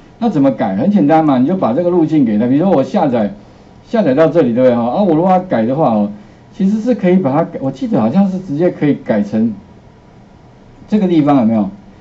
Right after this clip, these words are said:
就不要是H T T P了，因为你已经下载下来，你就是给他一个什么，哎，C冒号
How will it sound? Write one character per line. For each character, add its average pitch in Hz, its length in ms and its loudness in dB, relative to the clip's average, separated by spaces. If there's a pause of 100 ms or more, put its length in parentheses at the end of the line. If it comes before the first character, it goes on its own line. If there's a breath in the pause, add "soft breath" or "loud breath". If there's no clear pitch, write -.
(140)
就 233 100 0
不 160 120 0
要 190 160 4
是 180 100 0
H 147 220 0
T 131 160 2
T 131 100 4
P 117 220 0
了， 104 120 0 (440 loud breath)
因 214 80 2
为 226 120 6
你 190 60 6
已 180 60 4
经 196 100 6
下 185 220 2
载 123 120 0
下 139 200 2
来， 110 80 2
你 120 100 2
就 170 100 2
是 170 300 0 (480 loud breath)
给 139 160 0
他 202 240 4
一 165 60 0
个 151 100 2
什 127 100 0
么， 101 220 0 (220)
哎 262 180 2
，C 220 340 0
冒 214 220 2
号 175 320 2